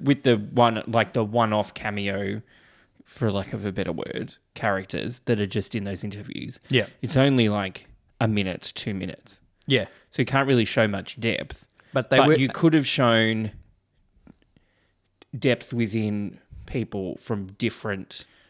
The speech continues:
Speaker 2: Well, and I feel like
Speaker 1: things.
Speaker 2: a fireman breaking down and crying shows more emotion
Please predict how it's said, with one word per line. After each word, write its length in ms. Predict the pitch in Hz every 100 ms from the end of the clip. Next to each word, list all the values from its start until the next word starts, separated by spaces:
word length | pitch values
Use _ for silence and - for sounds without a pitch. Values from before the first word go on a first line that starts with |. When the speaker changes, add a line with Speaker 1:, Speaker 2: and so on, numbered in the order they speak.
| _
Speaker 2:
Well, 140 | 147
and 100 | 135
I 60 | 139
feel 240 | - 160
like 280 | 170 151 143
Speaker 1:
things. 500 | - 113 87 104 - -
Speaker 2:
a 60 |
fireman 840 | 123 - 135 139 123 101 95 98 120 _ _ - _ _ _ _ -
breaking 360 | - 117 117 113
down 200 | 113 110
and 140 | 107
crying 680 | - 117 107 104 80 98 110 - _ _ _ _ _ _ _ _ _ _
shows 480 | - 123 117 113 101
more 340 | 113 120 123
emotion 560 | 104 98 92 - 90